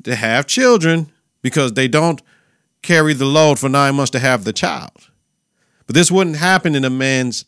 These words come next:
league if they could have children. Like, I don't under-, um, it's hard, it's hard with, it's all women. Even the women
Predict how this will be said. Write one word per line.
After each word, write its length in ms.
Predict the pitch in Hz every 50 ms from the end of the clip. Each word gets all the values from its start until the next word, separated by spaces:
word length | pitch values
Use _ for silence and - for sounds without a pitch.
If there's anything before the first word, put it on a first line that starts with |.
| _ _
league 520 | - 127 160 170 160 147 123 110 - - _ _ _ _ _ _ _ _ _ _ _ _ _ _
if 160 | - 139 -
they 160 | - 139 131
could 360 | 123 - _ - 185 196 185 151
have 240 | 147 131 110 98
children. 500 | - - - 104 87 87 82 - - -
Like, 180 | 113 110 104 101
I 120 | 120 143
don't 140 | 160 165 127
under-, 340 | 143 143 135 131 120 117 - _ _ _ _ _ _ _ _ _ _ _ _
um, 140 | - - - -
it's 180 | 165 160 -
hard, 340 | 160 196 220 247 247 226 -
it's 120 | 180 151
hard 380 | 139 139 190 233 254 247 240 190
with, 160 | 175 170 151
it's 120 | 170 - -
all 260 | 180 180 196 190 180
women. 400 | 175 208 226 190 120 98 87 - _ _ _ _ _ _ _ _ _ _ _ _ _ _ _ _ _
Even 260 | 156 170 196 220 208
the 80 | 202 190
women 500 | 165 170 208 226 214 180 165 160 147